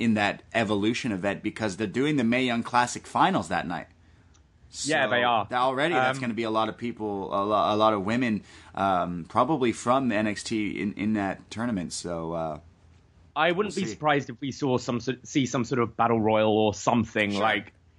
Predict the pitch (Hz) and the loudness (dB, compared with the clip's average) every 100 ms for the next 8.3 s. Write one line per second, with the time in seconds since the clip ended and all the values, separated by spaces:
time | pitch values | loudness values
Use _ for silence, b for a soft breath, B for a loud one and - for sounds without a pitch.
0 | _ - 143 - 196 160 127 135 123 113 | _ -2 -2 0 0 0 2 2 2 0
1 | 147 127 101 113 98 110 - 104 107 104 | 0 0 2 0 2 -2 -2 0 2 2
2 | 101 98 98 98 95 98 90 95 - 104 | 2 2 2 0 -2 -4 0 0 2 0
3 | 104 98 101 95 92 90 87 82 - 87 | 0 -2 -4 -2 -2 -4 -6 -6 0 0
4 | 80 92 - _ _ - 101 101 98 98 | 0 -6 -10 _ _ -2 2 2 2 -4
5 | - 123 123 127 117 123 156 135 117 113 | -2 0 2 2 2 0 -4 -6 0 0
6 | 104 - 110 90 90 85 - 82 90 - | 0 -2 -4 -4 -6 -12 -8 -4 -4 -6
7 | _ 104 95 92 90 85 - 90 87 85 | _ 0 0 0 -2 -4 2 4 4 0
8 | 85 87 82 | -2 -4 -4